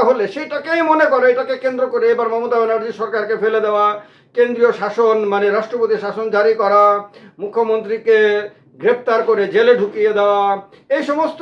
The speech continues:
কিছু করে টোরে হঠাৎ করে না একটা, একটা ওই লটারিতে এক কোটি লা-, টাকা লেগে যাওয়ার মতন, দুই টাকার একটা লটারি টিকিট কেটে হঠাৎ করে শুনলো যে এক কোটি টাকা পেয়ে গেছে। তো এইরকম একটা কিছু যাতে মানে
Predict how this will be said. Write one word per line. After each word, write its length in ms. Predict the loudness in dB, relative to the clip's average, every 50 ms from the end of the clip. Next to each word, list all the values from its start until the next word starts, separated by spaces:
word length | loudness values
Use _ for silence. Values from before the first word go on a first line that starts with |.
| -14 -12
কিছু 200 | -14 -14 -10 -12 -12 -12 -6 0
করে 200 | 0 2 2 2 2 2 4
টোরে 220 | 4 4 6 6 4 4
হঠাৎ 340 | 2 -2 -4 -6 -10 -10 -10 -12 -8
করে 160 | -4 -2 -2 0 0 -2
না 60 | -2 -4 -4
একটা, 240 | -6 -8 -6 -6 -4 -4 -6 -6 -10 -12 -18 _ _ _ _ -12
একটা 160 | -4 0 2 4 4
ওই 100 | 4 4 2 -2 -8 -6 -2 2 4
লটারিতে 680 | 4 4 4 2 2 2 2 0 0 -4 -2 2 2 4 4 2 0
এক 80 | -2 -4 -6
কোটি 200 | -8 -6 -6 -6 -6
লা-, 160 | -6 -6 -6 -6 -6
টাকা 200 | -4 -2 0 0 2 2 0 0 2 2
লেগে 200 | 4 6 6 6 6
যাওয়ার 240 | 4 4 4 2 2 0
মতন, 220 | -2 -2 -4 -6 -6 -6
দুই 100 | -8 -8 -6 -6
টাকার 220 | -4 -2 -2 -2 -2 -2
একটা 140 | -2 -2 -2 -2
লটারি 300 | -2 -2 -4 -6 -6 -6 -10 -10
টিকিট 220 | -6 -6 -6 -4 -4
কেটে 240 | -4 -2 0 2 0 0 -2 -6 -16 -16 _ -6
হঠাৎ 240 | -4 -2 -2 -2 -2 0 0
করে 120 | 0 0 0 -4
শুনলো 240 | -4 -4 0 2 2 4 4
যে 100 | 4 4 4 4 2 2 0 -4 -8 -18 -18 _ -6 -6
এক 60 | -6 -4 -4
কোটি 160 | -6 -4 -4 -4
টাকা 140 | -4 -2 -4 -4 -4
পেয়ে 180 | -4 -6 -4 -4
গেছে। 180 | -6 -6 -8 -10 -8
তো 40 | -8 -8 -6 -6 -4
এইরকম 380 | -4 0 0 0 2 2 0 0 0 -2 -4 -4
একটা 200 | -4 -4 -4 -2 0 0 -2 -2 -4 -10
কিছু 240 | -16 -18 -12 -6 -2 0 0 0 0 -4 -14 _ _ _ -20 -20 _ _ _ _ -6
যাতে 220 | -4 -4 -2 -2 -2 -2 -4 -8 -16 _ _ -6 -4
মানে 160 | -2 0